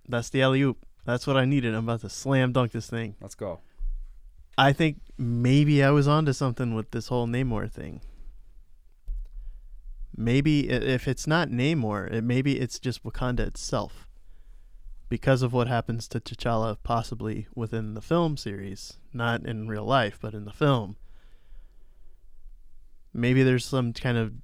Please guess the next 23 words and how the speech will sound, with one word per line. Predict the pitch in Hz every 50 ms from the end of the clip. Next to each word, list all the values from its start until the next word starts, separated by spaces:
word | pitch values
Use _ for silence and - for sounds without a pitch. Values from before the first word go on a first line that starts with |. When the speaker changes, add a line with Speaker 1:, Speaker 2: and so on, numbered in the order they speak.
| - - -
Speaker 1:
dissension | 113 110 - 127 123 113 - 98 98 104 - - - - - - - - - - - - - - - -
Speaker 2:
Yeah, | 131 131 120 107 87
Speaker 1:
in | 110
Speaker 2:
and | 117 110 107
Speaker 1:
the | 110 107
ranks, | 107 113 110 107 - - - - - - - -
and | 113 107 107 107 107
something | - - 131 120 - 135 113
happens | - - - 147 147 139 - 147 139 139 131 120
within | 120 113 - 131 123 117
Wakanda | 107 - - - 135 135 135 131 135 135 131 117
that | 117 110 -
it | - -
starts | - - - 135 143 139 - - -
an | 117 104 -
internal | - 135 135 - - 135 127 117 -
conflict | - - - 156 160 160 - - 160 156 - -
that | 107 -
makes | - 123 123 -
them | - 127 117 113 107
vulnerable. | 113 117 113 113 110 104 98 95 - - 110 110 - - -
Speaker 2:
Yes. | 117 101 82 - - - - -
Speaker 1:
That | 113 110 107